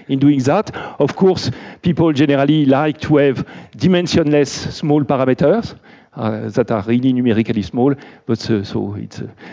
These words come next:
so each time you have all this, this you, you just look at the powers of one over C to need to know at which Poisson order you are, and tha-, that's simple. Okay.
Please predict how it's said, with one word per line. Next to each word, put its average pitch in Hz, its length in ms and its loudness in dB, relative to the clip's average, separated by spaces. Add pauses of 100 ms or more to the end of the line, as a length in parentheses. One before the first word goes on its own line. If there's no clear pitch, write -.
so 156 200 2
each 175 240 -2
time 175 260 0
you 151 200 4
have 131 420 0
all 143 140 2
this, 151 280 2
this 151 340 -4
you, 160 260 4
you 156 160 4
just 165 480 -2 (240)
look 202 260 2
at 165 180 0
the 143 280 2
powers 151 380 2
of 143 100 0
one 143 140 0
over 123 120 2
C 185 200 0
to 165 120 0
need 151 300 0
to 160 120 -2
know 190 220 -2 (480)
at 143 220 -4
which 170 260 0
Poisson 139 540 0
order 120 300 0 (120)
you 117 180 -2
are, 98 360 -6
and 101 160 -12
tha-, 98 240 -14
that's - 200 -6 (120)
simple. - 240 -12 (140)
Okay. - 160 -20